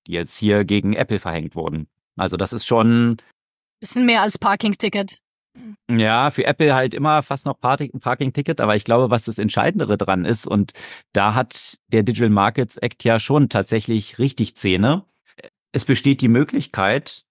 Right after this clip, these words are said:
Speaker 1: dass hier Strafen, wenn, äh, das weiter so geführt wird, von zehn bis zwanzig Prozent des globalen Umsatzes als Strafe verhängt werden können.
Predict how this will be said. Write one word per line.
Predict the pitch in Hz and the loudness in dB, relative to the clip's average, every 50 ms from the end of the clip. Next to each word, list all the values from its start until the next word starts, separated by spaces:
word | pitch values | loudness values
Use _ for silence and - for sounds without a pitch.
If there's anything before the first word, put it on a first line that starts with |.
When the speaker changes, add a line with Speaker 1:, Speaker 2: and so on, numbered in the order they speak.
| _ _ _ _ _ | _ _ _ _ _
Speaker 1:
dass | _ 110 110 113 139 - - - - - _ | _ 0 0 0 -2 -6 -8 -10 -10 -14 _
hier | - - - 135 143 156 160 160 | -12 -2 2 4 4 6 4 2
Strafen, | - - - - 98 90 - 131 135 - 165 160 143 | 0 -2 -2 -2 0 2 2 0 0 -2 -2 -2 0
wenn, | 120 117 110 113 113 113 113 113 - | 2 2 2 4 4 2 2 0 0
äh, | 62 67 90 107 | -2 -4 -4 -4
das | 104 - 110 107 - - 107 | -2 -2 -2 -2 -2 -2 0
weiter | 98 110 147 151 - 160 147 139 127 107 - | 2 2 2 0 0 0 0 0 0 -2 -4
so | 110 104 123 123 | -4 -4 -2 -2
geführt | 110 101 - - 147 156 156 _ | -2 -4 -2 -2 -2 -2 -2 _
wird, | 113 120 143 156 - _ - - - - - _ _ | -2 -2 -2 -2 -6 _ -20 -20 -20 -20 -20 _ _
von | - - 113 107 | 0 2 2 2
zehn | - - 131 139 147 143 | 2 2 2 2 4 2
bis | 127 - - | 0 -2 -4
zwanzig | - - 120 127 147 - 143 - | -2 -2 0 0 0 -2 -6 -12
Prozent | _ - 139 - - - 117 117 131 160 170 - - - - | _ -6 -6 -4 2 2 2 4 4 0 -2 -4 -10 -8 -6
des | - 113 - - | -4 -4 -4 0
globalen | - 110 101 92 78 - 95 92 98 104 120 135 135 139 - | 4 4 4 4 4 2 2 2 4 4 4 4 4 2 2
Umsatzes | - - 139 151 147 110 98 92 - - - 139 147 143 - - - - - _ _ | 2 2 2 4 4 4 2 2 0 -2 -2 -2 -2 -2 -8 -16 -16 -18 -20 _ _
als | - 101 101 101 - | -2 -2 -2 -2 -4
Strafe | - - - 92 98 107 107 - 120 110 104 107 110 110 - | -8 -4 -2 0 0 0 -2 0 0 0 2 2 0 -2 -8
verhängt | _ _ - 95 104 104 - - | _ _ -4 -2 -2 -2 0 -2
werden | 85 80 80 78 | -2 -2 -2 -4
können. | - 80 76 76 76 78 - | -4 -4 -6 -4 -6 -8 -12